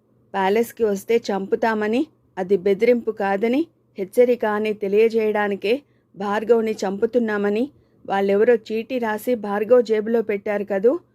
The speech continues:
వాళ్ళ సంగతి ముఖ్యం. పదండి, తేల్చుకుందాం," అన్నాడు రాజా కసిగా. సిక్స్ డోర్ మెర్సిడీస్ కార్ అప్పటికే రెడీగా నిలబడి ఉంది.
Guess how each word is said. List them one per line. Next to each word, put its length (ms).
వాళ్ళ 300
సంగతి 440
ముఖ్యం. 420
పదండి, 340
తేల్చుకుందాం," 760
అన్నాడు 360
రాజా 380
కసిగా. 580
సిక్స్ 320
డోర్ 200
మెర్సిడీస్ 580
కార్ 260
అప్పటికే 640
రెడీగా 460
నిలబడి 500
ఉంది. 340